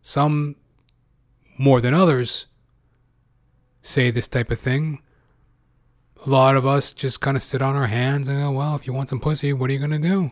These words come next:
You gotta listen to this shit, right?" You know, it's the cost of doing business, you know, taking a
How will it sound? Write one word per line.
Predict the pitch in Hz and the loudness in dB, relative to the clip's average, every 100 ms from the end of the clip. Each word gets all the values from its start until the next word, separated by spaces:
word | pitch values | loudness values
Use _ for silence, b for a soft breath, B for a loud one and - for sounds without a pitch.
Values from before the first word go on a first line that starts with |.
| - | -6
You | - | -4
gotta | 127 | -2
listen | 127 127 131 | -2 -2 -4
to | |
this | 123 113 | -4 -6
shit, | - 120 - _ _ _ 139 | -4 -6 -6 _ _ _ -2
right?" | 160 - _ _ _ _ _ b b b b b b b b b b b b _ | -2 -4 _ _ _ _ _ b b b b b b b b b b b b _
You | - | -2
know, | 131 143 | 0 0
it's | - | -2
the | - | -6
cost | - 143 135 143 | -2 -2 -2 -2
of | |
doing | 131 147 147 | 0 0 2
business, | 160 165 139 143 - | 2 2 0 -2 -4
you | 135 | -4
know, | 123 131 143 139 - | -2 -2 -2 -4 -8
taking | - 117 131 | -8 -6 -4
a | 120 | -6